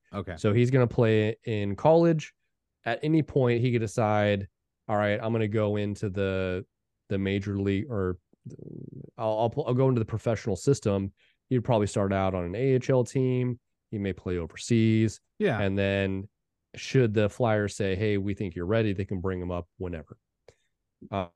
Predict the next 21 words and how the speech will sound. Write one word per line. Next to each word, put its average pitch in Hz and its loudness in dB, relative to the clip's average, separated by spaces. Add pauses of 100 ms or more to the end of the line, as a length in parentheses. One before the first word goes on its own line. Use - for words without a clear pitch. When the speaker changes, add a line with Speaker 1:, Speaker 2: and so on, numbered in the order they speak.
(240)
Speaker 2:
uh, 95 -2
when 104 0
he 113 0
plays 110 2
in 95 -2
college, 139 2
he's 123 -6
still 113 -6
an 98 -4
amateur, 104 -2
but 98 -4
they 95 0
have 95 0
his 90 -8
rights 90 -4
for - -10
the 85 -8
future. 87 -10 (560)
So 117 0 (120)
there's 123 2 (1600)
the, 131 -4